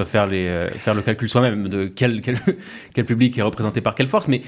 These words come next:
ce, je vais insister sur ce que tu dis, c'est qu'on n'est pas en train de dire, euh, quelle est la, quelle est la structure, la hiérarchie, quelle est la, la, la préséance de, de telle ou telle, euh, de telle ou telle tendance, euh, par rapport à une autre, mais de dire que ce que le Rav Kook, il définit ici,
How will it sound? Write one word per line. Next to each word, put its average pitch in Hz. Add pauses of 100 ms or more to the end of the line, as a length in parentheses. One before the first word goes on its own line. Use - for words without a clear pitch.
(120)
ce, -
je 131
vais 131
insister 165
sur 139
ce -
que 139
tu 135
dis, 214
c'est 123
qu'on 110
n'est 127
pas 185
en 185
train 185
de 143
dire, 143 (360)
euh, 104
quelle 127
est 131
la, 104
quelle 131
est 117
la 104
structure, 135
la 110
hiérarchie, 127
quelle 117
est 110
la, 104
la, 92
la 85
préséance 127
de, 110
de 104
telle 131
ou 123
telle, 120 (320)
euh, 87 (120)
de 98
telle 120
ou 117
telle 120
tendance, 131 (320)
euh, 98
par 98
rapport 104
à 107
une 147
autre, - (180)
mais 135
de 139
dire 185
que 147
ce 131
que 147
le 131
Rav 120
Kook, 151
il 135
définit 123
ici, 226